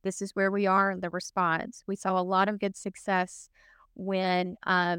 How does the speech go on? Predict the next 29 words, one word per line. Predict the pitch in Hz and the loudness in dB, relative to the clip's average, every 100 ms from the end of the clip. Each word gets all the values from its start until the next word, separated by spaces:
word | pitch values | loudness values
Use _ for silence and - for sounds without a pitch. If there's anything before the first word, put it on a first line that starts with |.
| 190 | 0
my | 208 185 | 0 2
boss | 185 196 - | 2 -2 -4
did | 196 | -8
the | - - | -8 -2
first | 190 185 - | 0 0 -2
video | 190 190 185 175 165 156 - | 0 2 2 2 2 0 -6
and | - 185 | -4 -2
he | 226 180 | 0 -2
said, | - 185 175 196 _ | 0 0 0 -2 _
"Look, | - 202 147 _ - | 2 2 2 _ 0
our | 185 | 0
first | 196 - 202 208 - | 0 0 0 0 -2
two | 226 | -2
priorities | - 196 190 196 190 165 - | 2 2 2 2 2 0 2
right | 170 151 | 2 2
now, | 170 151 156 _ _ _ _ | 2 2 0 _ _ _ _
debris | - 185 196 196 | -8 -2 0 2
removal | 208 196 196 202 196 220 _ | 2 0 0 2 0 -2 _
and | 185 202 | 0 0
utility | 185 - 190 185 | 0 2 2 2
restoration. | 170 180 - 175 156 175 - 64 202 _ _ _ _ | 2 0 0 2 2 0 -4 -8 -8 _ _ _ _
That's | 185 185 - | 2 2 2
what | 185 | -2
we're, | 190 185 180 - | 2 2 0 -2
that's | 196 202 | 0 0
what | - 208 | 2 -2
we're | 202 | -2
focused | - 185 - 196 180 | 0 0 0 -8 -2
on." | 170 | -2